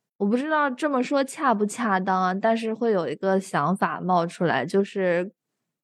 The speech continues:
当这个，这个人再去探索完蛋里面的这些女N P C的房间的时候，为什么会让我感觉他面对的是一些死物呢？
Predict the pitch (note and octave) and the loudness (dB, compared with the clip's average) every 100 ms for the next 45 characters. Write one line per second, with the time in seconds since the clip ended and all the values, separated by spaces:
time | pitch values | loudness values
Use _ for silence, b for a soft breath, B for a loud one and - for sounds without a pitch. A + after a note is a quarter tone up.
0 | _ A3+ A3 A#3 A#3+ C4+ A#3 G3 F#3 E3 | _ -2 0 -2 -2 0 0 0 0 0
1 | D3+ - - A#3+ G#3 F3+ E3 D#3+ F#3+ A3+ | -2 -6 -4 0 0 2 0 -2 -2 0
2 | G3+ F#3+ G#3 G3 - - A#3+ G#3 G#3 E3 | 0 0 -2 -4 -6 -2 2 2 0 0
3 | C#3+ C3 E3+ G3 A#3+ G3+ D3+ A#2+ F2+ D#3 | 0 0 0 0 0 0 -2 -2 -2 0
4 | F3+ F3+ - F3 F3 F3+ F3 C#3+ F#3 G3 | 2 0 0 0 0 0 0 0 0 -2
5 | F#3+ G3 - G3 F#3+ F3 E3+ D#3+ E3 F3+ | -2 -4 0 0 2 0 -2 -2 0 2
6 | F#3 F3+ E3+ E3 F3+ D4 C4+ G#3 B3 C4+ | 2 2 0 0 2 0 0 -2 0 0
7 | B3 G#3+ G#3 G#3 D#3+ E3+ B2 F#3+ G#3 G3+ | 2 0 -2 -2 -2 0 -2 2 0 0
8 | B3 A#3+ G3 G#3+ F#3 F#3 - F#3+ F#3+ G3+ | -2 0 2 2 2 0 0 -2 0 0
9 | F#3+ G#3+ - - E3+ D#2 - A3 F3 - | 0 0 -6 0 0 0 -2 0 0 -2